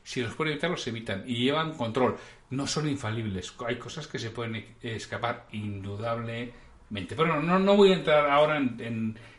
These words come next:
en esa polémica. A lo que iba es que,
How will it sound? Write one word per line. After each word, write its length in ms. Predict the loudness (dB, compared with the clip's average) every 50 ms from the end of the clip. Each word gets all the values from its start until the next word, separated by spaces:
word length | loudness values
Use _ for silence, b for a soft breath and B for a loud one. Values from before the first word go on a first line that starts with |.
| B B -10
en 120 | -8 -6
esa 200 | -4 -4 -4 -4
polémica. 580 | -4 -4 -4 -4 -6 -8 -10 -12 -14 -14 -16 -16 -18 b b b b b b b b b b b b -20 -20 _ _ 0
A 120 | 2 4
lo 140 | 6 6 6
que 120 | 8 8 8
iba 400 | 8 8 6 4 4 0 -4 -16 -20 _ _ -10
es 120 | -10 -8 -6
que, 340 | -4 -4 -4 -4 -4 -10 -16